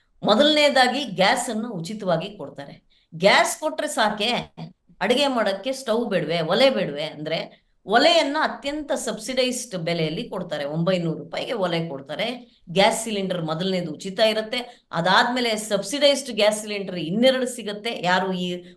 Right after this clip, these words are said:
ಉಜ್ವಲ ಯೋಜನೆಯಲ್ಲಿ ಭಾಗವಹಿಸ್ತಾರೋ ಅವ್ರಿಗೆ. ತದನಂತರದಲ್ಲಿ ವರ್ಷಕ್ಕೆ ಅವರಿಗೆ, ಆ, ಬೇರೆಯವ್ರಿಗಿಂತ ಕಡಿಮೆ ದರದಲ್ಲಿ ಈ, ಆ, ಸಿಲಿಂಡರ್ ಲಭ್ಯವಾಗಿರುತ್ತೆ. ಸುಮಾರು ಈಗ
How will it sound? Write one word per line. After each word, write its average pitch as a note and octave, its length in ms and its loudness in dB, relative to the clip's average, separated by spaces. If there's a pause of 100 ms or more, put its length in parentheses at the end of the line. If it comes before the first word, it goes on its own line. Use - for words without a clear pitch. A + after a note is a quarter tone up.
ಉಜ್ವಲ G3+ 320 2
ಯೋಜನೆಯಲ್ಲಿ F#3 760 0
ಭಾಗವಹಿಸ್ತಾರೋ F3+ 600 -4
ಅವ್ರಿಗೆ. G3 380 -2 (560)
ತದನಂತರದಲ್ಲಿ F#3+ 1300 0 (200)
ವರ್ಷಕ್ಕೆ F#3 920 2 (220)
ಅವರಿಗೆ, F#3+ 720 0 (180)
ಆ, F3 360 0
ಬೇರೆಯವ್ರಿಗಿಂತ D4 1080 6 (360)
ಕಡಿಮೆ D4 360 4
ದರದಲ್ಲಿ E3+ 520 0
ಈ, A3 560 -2
ಆ, F3 160 -2 (580)
ಸಿಲಿಂಡರ್ B3+ 500 0
ಲಭ್ಯವಾಗಿರುತ್ತೆ. D#3+ 760 -2
ಸುಮಾರು C4 420 -4
ಈಗ B3+ 260 -2